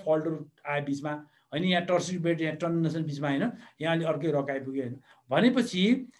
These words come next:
यी, अब य-, यहाँ यस्तो रक भेट्यो, अब के छ र, होइन? यो उता पनि यस्तै होला नि, यहाँ यस्तै भेट्यो, तल पनि उस्तै होला भन्न सक्दैन। तपाईँले अलिकति भए पनि यसलाई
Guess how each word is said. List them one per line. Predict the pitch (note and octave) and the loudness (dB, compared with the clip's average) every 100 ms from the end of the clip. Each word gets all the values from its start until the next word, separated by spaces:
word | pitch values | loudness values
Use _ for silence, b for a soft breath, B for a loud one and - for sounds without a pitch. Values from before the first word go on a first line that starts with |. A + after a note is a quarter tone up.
| b | b
यी, | - G3 F#3+ F#3+ | -2 0 0 0
अब | - A#3 C4 | 0 0 2
य-, | B3 B3 | 2 2
यहाँ | A3+ A3+ C4+ | 4 4 4
यस्तो | B3 A#3+ A#3+ | 4 2 4
रक | B3+ | 4
भेट्यो, | G3+ F#3+ D#4 G4 D#4+ - B B | 4 2 4 2 2 -6 B B
अब | B3 A#3+ | -4 0
के | D4+ C#4+ | 2 4
छ | |
र, | A#3+ C4 A3 | 6 6 6
होइन? | G#3+ D4+ | 6 6
यो | C#4+ | 6
उता | A#3+ A3 C4 | 2 4 4
पनि | C#4+ C#4 | 8 8
यस्तै | - | 8
होला | B3+ F#3+ G#3 | 8 8 8
नि, | D4 C#4+ - B B | 6 4 -4 B B
यहाँ | F3 A#3+ | 2 4
यस्तै | A3 A#3 | 4 4
भेट्यो, | A#3 B3+ F4 - | 2 2 2 4
तल | A3+ G#3 | 6 6
पनि | B3+ A3 | 6 6
उस्तै | A#3 | 8
होला | G3 G#3 | 8 8
भन्न | C#3 D#3 | 6 0
सक्दैन। | D#3+ A#2+ A2 - _ _ _ _ _ _ _ _ | -2 -6 -10 -14 _ _ _ _ _ _ _ _
तपाईँले | - E3 F#3+ | -2 4 4
अलिकति | G3+ G#3+ C4+ C4 A3+ | 4 6 8 8 6
भए | D#3 | 6
पनि | F#3+ D#4+ C#4+ B B - | 8 8 6 B B 2
यसलाई | F3+ | 4